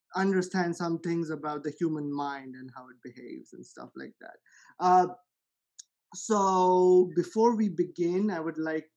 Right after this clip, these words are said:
to introduce Doctor Doniger briefly. Uh, she is Mirza Elia Distinguished Service, uh, Professor Emerita of the History of Religions at the Department of South Asian Languages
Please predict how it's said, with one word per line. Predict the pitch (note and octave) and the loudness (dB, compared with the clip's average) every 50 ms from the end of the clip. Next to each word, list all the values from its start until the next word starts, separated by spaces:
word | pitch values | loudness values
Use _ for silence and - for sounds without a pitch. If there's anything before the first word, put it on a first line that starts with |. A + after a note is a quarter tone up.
| _ - - | _ -12 -8
to | F3 D#3+ D#3 D#3 D#3 | -6 -4 -4 -4 -6
introduce | D#3 D#3 D3 - D3+ C#3 C3 - D3+ D3+ D#3 E3 E3 E3 D#3+ - | -8 -10 -10 -10 -12 -14 -12 -10 -8 -4 -4 -2 -2 -4 -6 -8
Doctor | - D3+ C#3 _ _ - C#3+ C3+ | -14 -16 -16 _ _ -14 -14 -12
Doniger | C#3+ C#3+ C#3+ C#3+ C#3+ C#3+ C3 - D3 C#3+ C3 | -10 -12 -10 -10 -12 -12 -12 -10 -10 -10 -10
briefly. | C3+ D3 D3 C#3+ _ _ - E3+ F#3 G#3 A3 - _ _ _ _ _ _ _ - | -10 -12 -12 -12 _ _ -10 -8 -8 -8 -8 -12 _ _ _ _ _ _ _ -8
Uh, | C#3+ D3+ D3 D3 C#3+ C#3+ C#3+ C#3+ | -6 -4 -2 -2 -4 -4 -6 -8
she | C#3 - - - D#3+ D3+ D3 C#3+ C#3+ | -10 -14 -14 -12 -10 -8 -8 -6 -6
is | C#3+ C#3+ C#3 C#3 C#3 C#3 C#3 C#3 C#3+ C3+ C3+ _ _ _ - - - _ - | -6 -8 -8 -8 -8 -10 -8 -8 -10 -10 -12 _ _ _ -20 -20 -20 _ -14
Mirza | D3 D3 D3 D3 - - D#3 C3+ | -12 -10 -10 -10 -10 -12 -12 -8
Elia | C#3+ C#3+ C#3+ C#3+ D3+ D3+ D3 C#3+ C#3 - | -6 -6 -4 -4 -4 -4 -6 -6 -8 -8
Distinguished | D3 C#3+ - - D#3+ D#3 D3+ D3 D3 D3 D3 - - - | -10 -12 -10 -10 -8 -8 -6 -6 -6 -8 -8 -10 -14 -8
Service, | - D#3+ E3 D#3+ D3+ D3 D#3 D#3 D3+ D3+ D#3 - - _ _ - _ _ - | -6 -4 -4 -4 -4 -2 -2 -4 -4 -6 -8 -18 -20 _ _ -20 _ _ -14
uh, | C#3+ D3 C#3+ C#3+ C#3 - | -10 -8 -8 -8 -8 -12
Professor | - D#3 C#3 - - F3+ E3 - - F3 E3 E3 D#3 | -16 -18 -14 -8 -8 -8 -8 -8 -8 -6 -6 -4 -4
Emerita | C#3+ C#3+ C#3+ C#3+ D#3 E3+ F#3 F#3+ F#3+ F#3 F#3 F#3+ F#3 F#3 F#3 F#3 F3 E3 - - | -6 -6 -8 -6 -4 -2 -2 -2 -2 -4 -6 -6 -4 -4 -4 -4 -6 -8 -12 -12
of | D3 D3 C#3+ - _ _ _ _ _ _ _ - | -12 -12 -12 -14 _ _ _ _ _ _ _ -12
the | D#3 C#3+ | -12 -8
History | D3+ E3+ E3 - - - F3 E3 D#3 D3+ | -6 -8 -8 -8 -10 -8 -6 -4 -4 -4
of | D3+ D3+ D3 | -4 -6 -8
Religions | D3 D3 C#3+ D#3 E3 D#3+ E3 F3 E3+ E3+ E3 - D#3 | -8 -6 -6 -6 -6 -6 -6 -6 -6 -6 -6 -8 -10
at | C#3+ C#3+ | -10 -10
the | - C#3+ | -10 -12
Department | - C#3+ C#3 _ _ - D3 C#3+ C3+ - D3+ C#3+ C#3+ C#3 C3+ | -12 -12 -16 _ _ -14 -14 -12 -12 -12 -12 -12 -12 -12 -12
of | C3+ B2+ | -14 -16
South | - C#3+ C3+ C3 - - | -16 -16 -16 -16 -14 -12
Asian | D3 D3 C3 - D3 C#3 C#3 C#3 | -12 -12 -12 -12 -12 -14 -12 -10
Languages | C#3 C#3+ D3 D3 D3+ D3 D3 C#3 C3 D3+ D3 C#3+ C#3+ C#3 - | -10 -10 -10 -10 -8 -8 -10 -10 -8 -8 -6 -6 -6 -8 -12